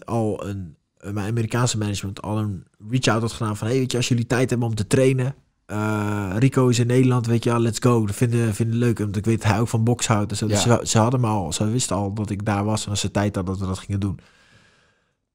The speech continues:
Speaker 1: Dus, eh, maar je weet, het is altijd lastig, dit, dat. Dus toen waren we daar, even hand schudden, dit, dat, praten. Ik zei, "Hey, als jullie willen trainen, let's go, weet je wel. Laten we het doen."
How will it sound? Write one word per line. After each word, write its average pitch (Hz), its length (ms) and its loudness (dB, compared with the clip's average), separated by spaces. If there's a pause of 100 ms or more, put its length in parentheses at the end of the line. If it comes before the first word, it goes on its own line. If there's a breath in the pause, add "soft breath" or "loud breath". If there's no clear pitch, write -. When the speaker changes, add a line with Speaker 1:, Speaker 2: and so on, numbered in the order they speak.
(140)
Speaker 1:
Dus, 190 280 8
eh, 151 540 6 (100)
maar 107 160 0
je 101 60 0
weet, 92 160 -4 (200)
het - 100 -14
is - 80 -6
altijd 113 280 -2
lastig, 107 480 0
dit, 104 280 -4
dat. 95 220 -6
Dus 107 100 -4 (160)
toen 123 100 0
waren 135 240 6
we 120 60 -2
daar, 110 200 0
even 113 160 -8
hand 107 300 -6
schudden, 107 340 -2
dit, 110 180 -2
dat, 104 160 -4
praten. 104 360 -4
Ik - 60 -12
zei, 165 120 -10 (140)
"Hey, - 80 -6
als 101 120 -8
jullie 120 160 -4
willen 123 180 -4
trainen, 160 420 0
let's 117 220 -6
go, 185 260 8
weet 139 220 4
je 113 60 -2
wel. 151 280 4
Laten 131 340 0
we 165 80 10
het 202 100 6
doen." 110 120 -8